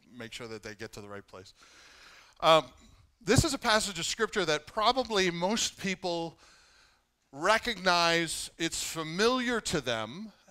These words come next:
uh, but probably have never really dug into all that much.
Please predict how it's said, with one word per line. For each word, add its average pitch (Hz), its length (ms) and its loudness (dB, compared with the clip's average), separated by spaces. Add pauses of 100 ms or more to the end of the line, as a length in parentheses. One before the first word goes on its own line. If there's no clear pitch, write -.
(140)
uh, 135 540 2
but 151 240 -2 (180)
probably 262 640 -6
have 180 140 -6
never 180 240 -4
really 156 420 -4
dug 139 400 0
into 127 720 -10
all 120 220 -8
that 110 280 -6
much. - 440 -14